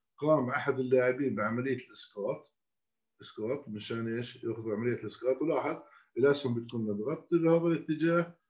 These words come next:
وبغطي بهذا الاتجاه. لاعب مركز واحد لازم هذا، هذا اللاعب اللي هون يا جماعة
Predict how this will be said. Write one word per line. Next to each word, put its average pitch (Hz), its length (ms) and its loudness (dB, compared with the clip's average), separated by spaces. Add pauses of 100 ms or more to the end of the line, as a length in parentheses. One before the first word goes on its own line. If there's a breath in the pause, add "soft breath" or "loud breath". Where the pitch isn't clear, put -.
(160)
وبغطي 147 440 2
بهذا 135 340 4
الاتجاه. 107 600 -2 (1080 soft breath)
لاعب 240 280 10
مركز 208 360 10
واحد 151 480 6 (200)
لازم 151 520 10
هذا، 180 340 8
هذا 185 260 8
اللاعب 139 360 6
اللي 113 140 2
هون - 240 -6
يا - 60 -20
جماعة 117 540 -8